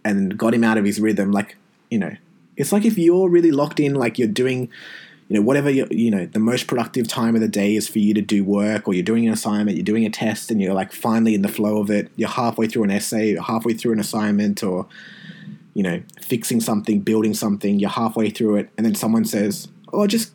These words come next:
you come over here, just sit down for a bit, have a break," and then try to come back to it when you were, like, in the flow of it, or,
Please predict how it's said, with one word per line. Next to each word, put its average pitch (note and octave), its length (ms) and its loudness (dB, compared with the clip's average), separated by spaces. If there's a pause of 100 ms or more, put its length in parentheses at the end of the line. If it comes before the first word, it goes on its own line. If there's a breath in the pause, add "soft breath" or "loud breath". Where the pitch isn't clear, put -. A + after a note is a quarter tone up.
you G3 240 0 (100)
come A3+ 160 2
over A3 160 4
here, F#3+ 260 4
just D3+ 200 -2
sit F#3 120 2
down D3+ 260 0
for C#3 120 0
a G#2+ 40 2
bit, F2 260 -2
have C#3 160 -4
a C#3 60 0
break," B2+ 500 -2 (640 soft breath)
and G#2+ 120 2
then A2+ 360 4
try A2+ 180 0
to A#2 80 2
come A2+ 180 0
back G#2 240 0
to A2+ 180 2
it G#2 200 0 (320)
when A2 140 0
you G#2 100 4
were, G#2 80 4
like, G2+ 200 -2
in A#2 120 0
the A#2 80 0
flow A2 320 2
of G2 140 0
it, F2+ 220 -2 (260)
or, F#2+ 460 0